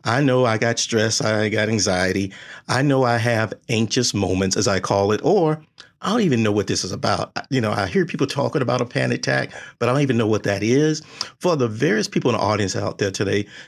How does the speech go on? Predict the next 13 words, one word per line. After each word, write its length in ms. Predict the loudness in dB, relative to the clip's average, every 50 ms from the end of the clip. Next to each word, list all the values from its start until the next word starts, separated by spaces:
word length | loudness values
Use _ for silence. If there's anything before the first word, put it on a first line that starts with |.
| -10 _
tell 220 | -2 0 0 0
us 160 | 0 -2 -2
your 180 | 0 0 0 0
thoughts 460 | 0 0 0 2 2 2 0 -2 -2
or 240 | -2 0 0 0 0
perspective 600 | -2 -2 -4 -4 -2 -2 -2 -2 0 -2 -2 0
of 140 | 0 -2 -2
what 280 | -2 0 -2 -2 -2 -2
is 380 | 0 0 2 2 2 0 -2 -4
anxiety? 720 | -4 -4 -4 -4 -4 -6 -4 -4 -4 -6 -6 -8 -10 -12 -14 -16 -20 -20 -20 -20 _ _
What 300 | 0 0 2 0 0 0
is 240 | 0 2 2 0
anxiety, 880 | 0 -2 -2 -2 -2 0 0 0 2 2 0 0 0 0 -2 -2 -4 -6